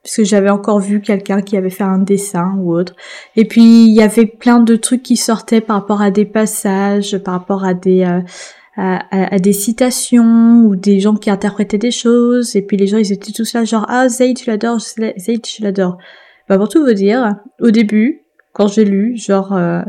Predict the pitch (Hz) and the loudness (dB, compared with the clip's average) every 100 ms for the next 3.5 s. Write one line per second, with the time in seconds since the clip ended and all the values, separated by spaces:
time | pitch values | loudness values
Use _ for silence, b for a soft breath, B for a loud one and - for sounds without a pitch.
0 | 208 190 202 202 247 226 220 220 220 220 | -4 0 0 0 4 6 4 2 2 4
1 | 226 208 190 185 202 196 196 190 190 196 | 2 2 -4 -4 -4 -2 0 0 0 0
2 | 185 170 190 202 214 220 196 - 220 - | 0 0 0 -2 -4 -4 -6 -6 -6 -6
3 | 214 196 190 - | -6 -4 -4 -10